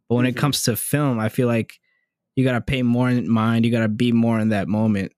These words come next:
Speaker 1: to make sure you're capturing it. Right?
Speaker 2: Y-, yeah, yeah, absolutely. And it, it, it, and,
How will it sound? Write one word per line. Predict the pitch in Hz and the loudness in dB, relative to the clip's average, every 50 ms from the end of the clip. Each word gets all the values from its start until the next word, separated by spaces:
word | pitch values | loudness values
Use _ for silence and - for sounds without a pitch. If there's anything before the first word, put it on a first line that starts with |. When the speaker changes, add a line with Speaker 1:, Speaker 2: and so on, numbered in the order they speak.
| _ _ | _ _
Speaker 1:
to | - - | -4 -2
make | 110 110 107 107 - | 0 0 0 -2 -2
sure | - - 113 | -2 -2 -2
you're | 104 98 95 | -2 -2 -4
capturing | - - - 117 107 - - - - 95 90 87 67 | -6 -6 -4 -4 -4 -4 -6 -6 -8 -6 -6 -6 -10
it. | 64 71 - _ _ _ - - _ _ _ _ _ _ _ _ _ _ _ _ _ _ _ _ _ _ _ - | -12 -16 -20 _ _ _ -20 -20 _ _ _ _ _ _ _ _ _ _ _ _ _ _ _ _ _ _ _ -4
Right? | 117 113 110 117 110 - _ _ _ _ | -2 0 0 0 -2 -4 _ _ _ _
Speaker 2:
Y-, | - 110 113 113 _ _ - | -12 -10 -10 -10 _ _ -8
yeah, | 139 131 131 151 151 | -4 -2 0 0 0
yeah, | 131 127 131 131 123 110 | 0 0 0 -2 -2 -2
absolutely. | 113 127 - - 107 117 120 120 107 110 104 101 | -4 -4 -6 -8 -8 -8 -8 -8 -8 -10 -10 -8
And | 98 101 | -8 -10
it, | 101 95 | -10 -10
it, | 76 101 107 104 98 90 80 76 | -8 -8 -6 -6 -6 -8 -10 -10
it, | 107 104 95 | -10 -10 -8
and, | 98 101 98 92 90 | -10 -12 -12 -14 -16